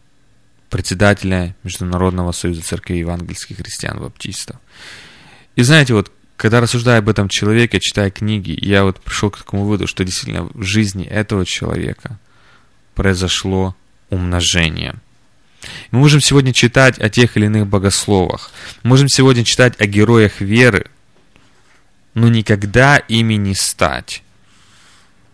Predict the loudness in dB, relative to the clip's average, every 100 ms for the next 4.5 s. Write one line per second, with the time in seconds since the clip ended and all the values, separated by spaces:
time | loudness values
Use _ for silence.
0 | _ _ _ _ -6 -2 2 4 4 4
1 | 2 2 0 2 -2 -4 -6 -2 0 0
2 | 0 -2 -2 -2 -2 -2 -2 -4 -4 -4
3 | -4 -4 -6 _ _ -8 -2 -2 0 -2
4 | -4 -2 0 0 -6